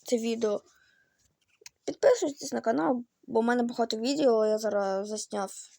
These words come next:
І хоч я їх викладати, але мені, на мене ніхто не підписується. Кстати, дякую, що ви це подивились, бо в мене вже на цьому відео вже сто тридцять просмотрів. У мене таке відео на д-, довгих було тільки з стандофом.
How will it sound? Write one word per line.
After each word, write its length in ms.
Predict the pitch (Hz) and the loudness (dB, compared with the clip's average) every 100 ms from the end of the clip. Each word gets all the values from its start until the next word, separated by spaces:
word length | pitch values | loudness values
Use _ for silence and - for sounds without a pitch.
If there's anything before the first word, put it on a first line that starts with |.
| _ _ _ - | _ _ _ -10
І 220 | 247 247 | -4 -2
хоч 360 | - 285 285 | -2 -2 -2
я 180 | 302 - | -2 2
їх 280 | 285 262 - | 2 0 -4
викладати, 460 | 302 330 330 440 269 | -6 -2 0 0 0
але 140 | 233 | -2
мені, 200 | 254 269 | -2 -4
на 120 | 285 | -4
мене 220 | 302 339 | -6 -6
ніхто 280 | 339 330 339 | -8 -10 -10
не 60 | 320 | -10
підписується. 600 | 330 - 247 - - 214 - - - _ _ _ _ - | -10 -4 -4 -4 -14 -18 -20 -20 -20 _ _ _ _ -8
Кстати, 240 | 330 330 | -4 0
дякую, 520 | 294 359 381 - 302 | 2 4 2 0 -4
що 160 | 285 277 | 0 -2
ви 160 | 277 | -2
це 120 | 269 294 | -4 -4
подивились, 440 | 285 285 302 240 | 0 4 6 4
бо 100 | 220 | 0
в 40 | |
мене 280 | 233 240 233 | -2 0 0
вже 140 | 233 233 | 0 -2
на 80 | |
цьому 220 | 233 247 240 | -2 -2 0
відео 400 | 277 262 226 220 | 0 0 0 -4
вже 240 | 220 - - _ | -6 -8 -14 _
сто 300 | - - 294 | -18 -2 -2
тридцять 380 | 320 311 359 - _ _ _ | 0 -4 -6 -18 _ _ _
просмотрів. 600 | _ 339 403 494 - - - _ _ - - _ - _ _ _ _ - | _ -6 0 0 0 -6 -20 _ _ -18 -18 _ -20 _ _ _ _ -6
У 40 | |
мене 200 | 262 285 | -2 -2
таке 240 | - - | -2 -2
відео 280 | 277 302 285 | 0 2 2
на 120 | 277 | 0
д-, 460 | 269 240 247 247 240 | -2 0 4 6 6
довгих 440 | 226 254 262 262 - | 8 6 4 -4 -6
було 260 | 220 240 | -4 -2
тільки 580 | 247 - - 226 214 214 | -2 -6 -4 -2 0 -2
з 180 | 220 - | -6 -14
стандофом. 640 | - - 240 269 240 - | -14 -4 0 4 2 0